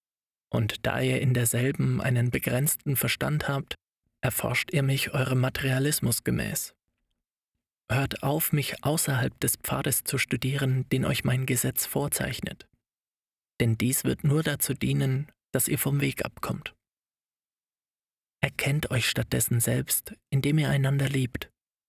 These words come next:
Studiert die göttlichen Kundgebungen, welche über die Zeiten hin meine vollkommene Lehre bilden. Versucht nicht,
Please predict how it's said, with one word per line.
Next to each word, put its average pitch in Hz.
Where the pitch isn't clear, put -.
Studiert -
die 147
göttlichen 147
Kundgebungen, 123
welche 143
über 143
die -
Zeiten 147
hin 135
meine 135
vollkommene 135
Lehre 131
bilden. -
Versucht 170
nicht, -